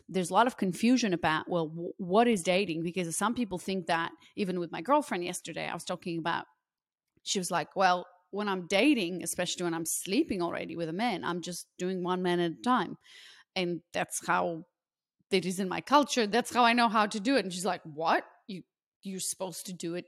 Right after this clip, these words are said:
with many and you can sleep with many men?" She was, like, totally confused. And I'm like,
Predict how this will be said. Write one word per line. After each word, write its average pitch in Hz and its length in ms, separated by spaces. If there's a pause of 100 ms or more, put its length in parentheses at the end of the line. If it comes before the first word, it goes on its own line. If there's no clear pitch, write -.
with 170 180
many 233 560
and 170 480
you 175 160
can 160 240
sleep 165 520
with 262 120
many 349 380 (160)
men?" 427 220 (280)
She 330 100
was, 277 80
like, 240 160
totally 349 420
confused. 202 400
And 285 40
I'm 285 60
like, 285 160